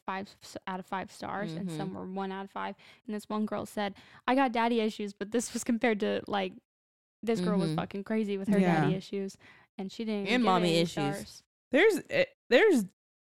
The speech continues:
Speaker 3: definitely a lot going on in this book, but
Speaker 1: I did highlight one part that was pretty early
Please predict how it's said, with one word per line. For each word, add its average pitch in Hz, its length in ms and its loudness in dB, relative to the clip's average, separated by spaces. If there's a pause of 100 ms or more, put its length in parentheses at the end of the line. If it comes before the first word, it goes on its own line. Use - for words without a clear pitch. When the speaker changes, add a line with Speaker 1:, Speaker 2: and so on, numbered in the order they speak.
(280)
Speaker 3:
definitely 208 420 4
a 190 100 4
lot 170 220 4
going 185 220 2
on 170 120 0
in 165 60 0
this 160 160 -2
book, 151 380 -2
but 175 280 6 (400)
Speaker 1:
I 247 60 2
did 294 180 4
highlight 262 400 0
one 214 200 -4
part 208 300 -6
that 208 60 -4
was 202 120 -6
pretty 247 260 -4
early 208 400 -6